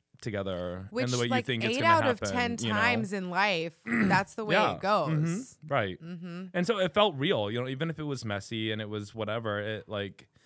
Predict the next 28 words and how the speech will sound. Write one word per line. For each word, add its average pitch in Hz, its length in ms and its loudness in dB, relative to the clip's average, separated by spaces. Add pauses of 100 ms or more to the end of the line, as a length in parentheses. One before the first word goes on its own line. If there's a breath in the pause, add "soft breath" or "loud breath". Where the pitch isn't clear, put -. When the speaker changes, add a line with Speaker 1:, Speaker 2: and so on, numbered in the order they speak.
(400 soft breath)
Speaker 1:
I 120 100 0
just, 117 220 -8
I 120 140 0
felt 123 160 0
like 110 120 0
it 98 320 -6
dealt 104 280 0
with 95 280 -4
real 98 260 0
life, 69 280 -12 (100)
Speaker 2:
Mm-hmm. 170 280 -8
Speaker 1:
a 101 80 0
real 98 160 0
life 87 200 -4
situation. - 760 -14 (140)
You 107 100 -4
know, 87 120 -4
it 87 100 -8
didn't 90 440 -8
feel 85 420 -6
like 78 320 -8 (800 soft breath)
it 95 420 -12
was 95 200 -6
meant 87 320 -6
to 90 160 -8
make 87 240 -10
anybody 85 340 -8
feel 90 400 -10